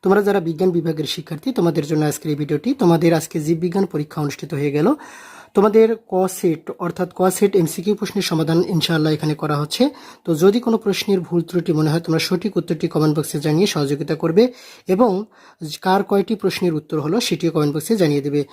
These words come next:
তো বন্ধুরা, শুরু করা যাক। প্রথম প্রশ্নটি দেখো, এক নম্বর, জীববিজ্ঞানের কোন শাখায় প্রাণের বিকাশ নিয়ে আলোচনা করা হয়? আহ,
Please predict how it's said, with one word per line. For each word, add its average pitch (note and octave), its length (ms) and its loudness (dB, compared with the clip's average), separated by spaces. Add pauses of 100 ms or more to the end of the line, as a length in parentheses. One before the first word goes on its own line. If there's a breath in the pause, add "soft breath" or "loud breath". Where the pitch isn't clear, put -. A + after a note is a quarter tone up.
(160 soft breath)
তো - 80 0
বন্ধুরা, F3+ 300 6
শুরু E3 240 0
করা D3+ 200 -4
যাক। C#3 220 -2 (1200 soft breath)
প্রথম G3 280 4
প্রশ্নটি G#3 380 0
দেখো, D3+ 280 -2
এক F3 240 4
নম্বর, D#3+ 180 4
জীববিজ্ঞানের F#3 560 6
কোন F#3+ 220 2
শাখায় G3+ 360 2
প্রাণের E3+ 320 2
বিকাশ F3 380 0
নিয়ে G3 120 4
আলোচনা C#3+ 340 0
করা D3 240 -2
হয়? C#3+ 240 -2
আহ, - 720 -4